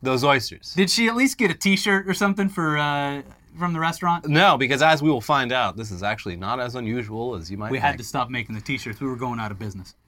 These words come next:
Speaker 1: But I, I admit, I am, I am simply in awe of this very petty, very hungry woman. As for how people reacted to this spectacle, here's the article again.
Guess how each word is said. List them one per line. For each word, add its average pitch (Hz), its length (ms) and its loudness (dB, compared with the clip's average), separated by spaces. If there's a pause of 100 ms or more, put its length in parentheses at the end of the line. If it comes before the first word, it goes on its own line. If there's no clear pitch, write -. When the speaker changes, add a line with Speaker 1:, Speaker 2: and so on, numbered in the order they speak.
Speaker 1:
But 156 220 6
I, 190 240 8
I 156 180 6
admit, 147 260 4
I 113 140 2
am, 123 300 -2
I 139 180 4
am 220 200 6
simply 151 320 0
in 123 80 2
awe 131 320 2
of 113 160 -8
this 110 160 -2
very 143 240 2
petty, 135 420 -2
very 120 280 0
hungry 104 320 -4
woman. 92 340 -8 (760)
As 220 200 6
for 190 120 2
how 175 160 4
people 139 280 0
reacted 123 420 2
to 101 100 -8
this 98 160 -4
spectacle, 104 560 -2
here's 117 200 -6
the 101 100 -4
article 95 280 -4
again. 87 280 -12